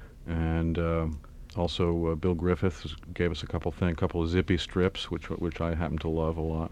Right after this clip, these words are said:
I think Zippy is really great. And so we've got some of them, uh, and we've also got, um, people who are doing cartoon work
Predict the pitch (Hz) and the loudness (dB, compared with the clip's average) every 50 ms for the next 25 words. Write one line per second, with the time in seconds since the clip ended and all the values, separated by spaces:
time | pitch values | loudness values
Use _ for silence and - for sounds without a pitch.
0 | - 80 78 - - 85 82 78 73 85 78 - 85 87 82 82 87 85 87 85 | -4 -6 -6 -4 -4 -4 -4 -2 -2 -4 -4 -2 -4 -4 -4 -4 -4 -4 -4 -4
1 | 82 85 82 85 85 90 - - - - - - - - - - - - - - | -4 -4 -4 -4 -4 -6 -8 -12 -16 -16 -16 -18 -18 -18 -18 -16 -16 -16 -16 -16
2 | - - - - - 87 87 85 85 87 85 85 85 78 73 - 101 92 92 85 | -16 -16 -12 -4 0 2 4 4 6 6 4 4 2 2 2 2 4 4 6 6
3 | 104 98 98 - - 107 101 95 95 101 95 87 90 117 131 - - - - - | 6 6 6 6 6 6 8 8 8 8 8 8 6 6 4 0 -6 -18 -18 -18
4 | - - - - - - - - - - - - - - - - - - 95 92 | -18 -16 -16 -16 -16 -16 -16 -16 -16 -18 -18 -18 -18 -16 -16 -10 -4 -2 0 2
5 | 92 90 90 101 - 101 98 95 92 87 87 95 95 - - 95 90 82 92 90 | 4 4 4 2 4 4 4 6 6 6 8 6 6 6 4 2 2 4 6 6
6 | 90 87 - - - - - - - - - - - - - - - - - 87 | 6 6 4 0 -8 -16 -16 -16 -16 -16 -16 -16 -16 -16 -16 -16 -14 -8 -4 0
7 | 85 85 82 82 85 82 76 - - - - - - - - - - - - - | 2 2 2 2 0 -2 -4 -6 -14 -16 -18 -18 -18 -18 -18 -18 -18 -18 -18 -18
8 | - - - - - - - - - - - - - - - - - - - 120 | -18 -18 -18 -18 -18 -18 -16 -16 -18 -18 -16 -16 -16 -14 -14 -16 -10 -2 2 4
9 | 117 107 104 104 95 104 104 98 98 95 - 110 98 95 - - 110 101 101 98 | 6 8 8 8 8 8 8 8 8 6 6 6 6 6 6 4 4 4 6 6
10 | 92 87 - - | 4 2 2 -2